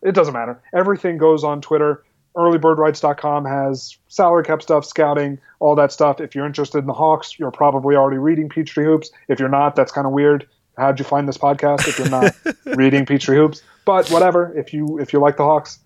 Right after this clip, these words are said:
Speaker 1: Brad and I are all over, uh, uh, at, uh, at Peachtree Hoops. So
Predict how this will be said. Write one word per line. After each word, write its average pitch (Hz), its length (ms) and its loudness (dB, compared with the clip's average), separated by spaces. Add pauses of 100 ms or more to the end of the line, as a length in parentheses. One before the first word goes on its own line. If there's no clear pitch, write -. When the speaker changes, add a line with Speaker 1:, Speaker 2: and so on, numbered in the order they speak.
(180)
Speaker 1:
Brad 143 220 4
and 139 100 0
I 139 100 0
are 139 120 2
all 135 180 4
over, 139 300 0
uh, 131 220 -2
uh, 131 340 -4 (160)
at, 123 180 -10
uh, 131 320 0
at 123 100 -2
Peachtree 135 260 2
Hoops. 143 240 4
So 127 340 2